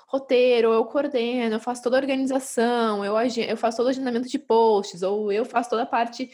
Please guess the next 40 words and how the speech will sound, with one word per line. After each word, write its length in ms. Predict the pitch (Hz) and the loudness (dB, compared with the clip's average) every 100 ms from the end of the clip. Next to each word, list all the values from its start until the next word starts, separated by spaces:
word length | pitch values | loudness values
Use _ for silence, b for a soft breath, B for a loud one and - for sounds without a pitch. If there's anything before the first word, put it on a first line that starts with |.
| B B B | B B B
de 80 | 226 | -8
design." 560 | 220 233 233 220 190 - b b | -2 2 2 2 -2 -8 b b
São 240 | - 311 349 | -2 -2 -2
skills 400 | - - 285 - | -6 -6 -6 -4
que, 100 | 330 | -4
com 240 | - 311 | 0 -2
cer-, 240 | - 403 - _ - | -2 -6 -8 _ -16
tu 100 | - | 0
pode 240 | 277 302 | 2 2
não 100 | 302 - | 0 -4
imaginar 540 | 339 349 349 254 240 | -4 -2 -2 -2 -2
que 80 | - | -4
são, 260 | - 202 208 | -2 0 0
mas 160 | 269 - | -2 0
podem 320 | 220 220 247 | 0 2 2
ser 160 | 247 | 0
super 260 | 254 - 269 | -4 -6 -6
interessantes 640 | 277 269 262 269 220 226 | -4 0 -2 0 -2 -2
pra 140 | 233 226 | -6 -4
uma 180 | 220 233 | -2 0
vaga, 400 | 208 185 202 254 | 2 2 0 -6
nem 160 | 208 | -6
que 80 | 247 | -10
seja, 380 | - 208 233 220 190 180 | -4 -2 -2 -4 -6 -16
né, 380 | 175 170 190 196 B B | -14 -8 -6 -8 B B
ah, 220 | 220 220 | -8 -6
gerenciar 480 | 208 180 175 - 175 | -4 -6 -8 -8 -8
um 60 | 170 | -6
projeto, 600 | 214 262 233 220 233 254 B B B - | -6 -2 0 -2 -4 -10 B B B 2
ou 140 | 277 | 4
até 260 | 427 440 392 | 4 0 -2
mesmo, 480 | 285 262 339 294 | 0 0 0 -2
não 140 | 269 269 | -2 -2
lembro 200 | 285 392 | -2 -4
quem 180 | 302 320 | -4 -6
que 120 | 320 | -4
nos 180 | 302 - | -6 -2
falou 380 | 269 220 208 | 0 2 2
isso, 580 | 226 208 247 - 214 175 - | 0 -2 -6 -6 -4 -4 -2
é, 500 | 185 180 180 175 | -2 -2 -2 -2